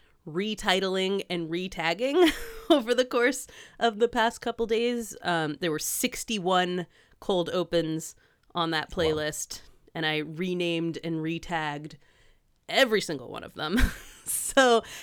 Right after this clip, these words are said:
Speaker 1: hey, go watch
Speaker 2: Nice.
Speaker 1: some of them. Um, just go admire the nice new titles that tell you exactly what is contained in them. Um, share them with your friends, whatever. Tell me you like them. I don't know. Whatever.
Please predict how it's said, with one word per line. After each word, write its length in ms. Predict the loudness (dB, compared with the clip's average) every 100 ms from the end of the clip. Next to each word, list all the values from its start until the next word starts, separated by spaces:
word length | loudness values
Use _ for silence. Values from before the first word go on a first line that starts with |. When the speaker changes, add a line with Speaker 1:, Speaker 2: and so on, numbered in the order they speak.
| 4
Speaker 1:
hey, 220 | 6 8
go 160 | 8
watch 440 | 8 6 2 -2 -8
Speaker 2:
Nice. 200 | -8 -4
Speaker 1:
some 240 | 0 2
of 160 | 2 2
them. 420 | 2 2 2 -2 -2
Um, 640 | 0 2 2 2 0 -4
just 300 | -4 -6 -4
go 240 | -2 0 0
admire 720 | -2 -4 -2 0 2 0 0 -4 -18 _
the 80 | -4
nice 340 | 0 0 -2
new 140 | -4 -4
titles 560 | -2 0 0 0 -2 -6
that 140 | -8
tell 180 | -4 -4
you 140 | -2
exactly 720 | -4 -4 -6 -6 -8 -6 -8 _ _ _ _
what 260 | -4 -4 -4
is 160 | -8 -6
contained 520 | -8 -6 -6 -6 -4
in 140 | -4
them. 440 | -4 -4 -4 -4 -8
Um, 340 | -14 -12 -12 -12
share 240 | -8 -6
them 140 | -6 -8
with 140 | -10
your 80 | -12
friends, 480 | -10 -8 -8 -10 -14
whatever. 640 | -10 -10 -8 -8 -8 -10 _ -20 -20 _ _ _ _ _ _
Tell 180 | -12 -8
me 100 | -4
you 60 | -4
like 300 | -6 -8 -10
them. 260 | -12 -12 -14 -20
I 140 | -20
don't 160 | -20 -20
know. 180 | -20 -20 -20
Whatever. 380 | -18 -18 -18